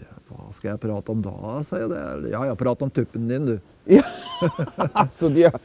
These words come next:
Speaker 2: de har
Speaker 1: Ja,
Speaker 2: hørt
Speaker 1: vel,
Speaker 2: noen
Speaker 1: ja.
Speaker 2: historier?
Speaker 1: Ja da, så, ja,
Speaker 2: Ja.
Speaker 1: ja, så får jeg prate om tuppen da, og da,
Speaker 2: Ja.
Speaker 1: da ender jeg gjerne opp å prate om labbetuss da.
Speaker 2: Ja.
Speaker 1: Og, og det er jo en historie som jeg elsker egentlig selv, og det rører meg <laughs> hver gang, for,
Speaker 2: Ja.
Speaker 1: for å si det sånn, for det at det, det handler om meg.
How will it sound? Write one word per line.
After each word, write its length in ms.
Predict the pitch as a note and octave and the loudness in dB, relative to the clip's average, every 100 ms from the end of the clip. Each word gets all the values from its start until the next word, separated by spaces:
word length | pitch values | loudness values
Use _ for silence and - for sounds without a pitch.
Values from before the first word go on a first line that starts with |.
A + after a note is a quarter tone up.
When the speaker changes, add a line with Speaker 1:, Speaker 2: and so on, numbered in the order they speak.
| - - | -16 0
Speaker 2:
de 80 | D3+ | 4
har 120 | D3+ | 6
Speaker 1:
Ja, 0 | |
Speaker 2:
hørt 120 | B2 | 6
Speaker 1:
vel, 60 | A#3 | 4
Speaker 2:
noen 160 | D#3 F3+ | 4 4
Speaker 1:
ja. 140 | - | 4
Speaker 2:
historier? 540 | G#3+ C3+ C3 F3 D4+ - | 4 2 4 6 4 0
Speaker 1:
Ja 220 | B2+ B2+ | 0 2
da, 80 | G#3 G#3 | 2 0
så, 100 | C#3+ | 0
ja, 100 | D3 F3+ | 2 2
Speaker 2:
Ja. 0 | |
Speaker 1:
ja, 180 | A#3+ G3+ | 0 -2
så 120 | E3+ | -2
får 100 | D#3 | -2
jeg 100 | D3+ | -2
prate 220 | D#3 B2 D3 | 0 -2 -2
om 100 | E3+ | -2
tuppen 340 | B2+ A2 A#2 | -2 0 0
da, 60 | B2 | 2
og 100 | B2 | 2
da, 60 | B2+ | 2
Speaker 2:
Ja. 200 | A#2+ C3 | 2 2
Speaker 1:
da 160 | B2+ C#3+ F3 - - | 0 0 -2 -6 0
ender 260 | E3 A#2+ A#2 | 2 4 2
jeg 220 | C#3+ F3 F3 | 2 4 4
gjerne 160 | B2 B2+ | 4 2
opp 120 | G2+ | 0
å 120 | B2 | -2
prate 260 | D3+ C3 A2 | 0 0 0
om 100 | C#3+ | 2
labbetuss 440 | D#3+ C3 B2+ F3 E3+ | 2 2 4 2 2
da. 260 | G3 F3 G#2 | 2 2 2
Speaker 2:
Ja. 420 | G2 G2 A2 F2 - - - - - - - | 4 6 6 4 -2 -20 -20 -20 -20 -20 -4
Speaker 1:
Og, 200 | C3 C#3 | 0 4
og 80 | C3 | 4
det 100 | B2 | 4
er 140 | D3 | 4
jo 100 | A2+ | 0
en 120 | A2 A#2 | 0 0
historie 440 | A2+ G2+ F#2+ G#2+ | -2 -4 -2 -2
som 160 | A2+ A2+ | -2 -2
jeg 160 | A2+ G2+ | 0 -2
elsker 360 | - - A2 | -8 -10 -4
egentlig 340 | A#2 A2+ - A2+ | -2 -2 -4 -10
selv, 400 | - B2 D#3+ E3 | -4 -2 0 0
og 140 | C3+ | 0
det 160 | B2 B2 | 2 2
rører 320 | A#2 F#2+ G#2 | 2 0 2
meg 260 | B2 A2+ G#2+ | 2 4 2
<laughs> 240 | C3+ A#2+ | 2 0
hver 260 | A2+ A#2+ C3 | -2 0 2
gang, 300 | C3 G3+ G#3+ | 2 2 2
for, 180 | D#3+ D3+ | 2 4
Speaker 2:
Ja. 100 | D3 | 4
Speaker 1:
for 120 | C#3+ | 4
å 100 | C#3 | 4
si 120 | B2+ C3 | 4 2
det 120 | C3+ | 0
sånn, 220 | D3+ G3+ | 0 -2
for 80 | G#3 | 0
det 100 | C#3 | 0
at 140 | C#3 | 0
det, 240 | C3+ A#2+ A#2+ | 0 -4 -2
det 80 | C3 | -2
handler 320 | B2 G#2+ G#2+ | 0 -2 -2
om 100 | A#2 | -2
meg. 240 | A2+ A#2+ | -2 -4